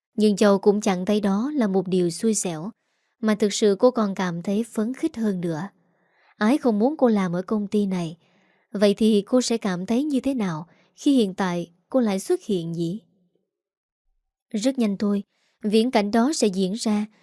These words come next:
vì ngay sau bữa ăn trưa, mọi người sẽ trở lại văn phòng để làm việc. Vì hôm nay không phải ngày chính thức, Châu đi làm, mà chỉ đến để nhận việc thôi, nên cô có quyền được đến trễ. Châu đi cùng với giám đốc nhân sự đến văn phòng làm việc.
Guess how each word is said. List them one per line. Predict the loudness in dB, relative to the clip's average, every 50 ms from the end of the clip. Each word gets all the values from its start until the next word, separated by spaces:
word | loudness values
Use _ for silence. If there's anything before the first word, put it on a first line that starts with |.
| _ _ _ _ -6
vì | 0 2 2 4
ngay | 4 4 2 2 2
sau | 2 2 2
bữa | 2 2 2 2
ăn | 2 2 0 -2
trưa, | 0 0 2 2 2 2 0 -4 _ _ 0
mọi | 2 2 2 2
người | 2 2 4 4 4 4
sẽ | 2 0 0
trở | 2 2 2 2
lại | 2 2 2 0 0 -2
văn | -2 -2 -4 -2
phòng | -2 -2 0 0 0 -2
để | -2 0
làm | 0 0 0 0 0 2
việc. | 2 4 4 2 0 _ _ _ _ _ _ _ _ _ _ _ _ _ 0
Vì | 4 6 6
hôm | 8 6 6 6
nay | 6 4 4 4
không | 4 2 2
phải | 2 2 2 2
ngày | 2 2 0 0 0
chính | -2 -4 -2 0
thức, | 0 0 -2 -2 -6 _ _ _ _ _ _ _
Châu | 0 2 4 4 4
đi | 4 2 2
làm, | 2 0 -2 -2 -6 -8 -12 _ _ _ _ _
mà | 2 4 4
chỉ | 4 4 4 4
đến | 4 4 4 4
để | 4 4
nhận | 4 4 4 2 2 2
việc | 2 2 2 2 2
thôi, | 2 2 2 2 0 -4 _ _ _ _ _ _ _
nên | 2 4 4 4 4
cô | 4 4 4 6
có | 4 2 0 2
quyền | 4 4 4 4 4 2 0
được | -2 -2 0
đến | 0 0 0 -2 -2
trễ. | -2 -2 -2 -2 -4 -8 -10 _ _ _ _ _ _ _ _ _ _ _ _ _ _ _ _ _ _ _ _ _ _ _ _ _ _ _ _ _ _
Châu | 2 4 4
đi | 4 2
cùng | 2 2 0 2 0
với | 0 0 0
giám | -2 0 2
đốc | 2 0 2 2
nhân | 2 2 2 2
sự | 2 2 2 4 4 4
đến | 4 2 2 2
văn | 2 2 2 2 2
phòng | 2 0 2 2 2
làm | 0 0 -2 -2
việc. | 0 2 2 2 0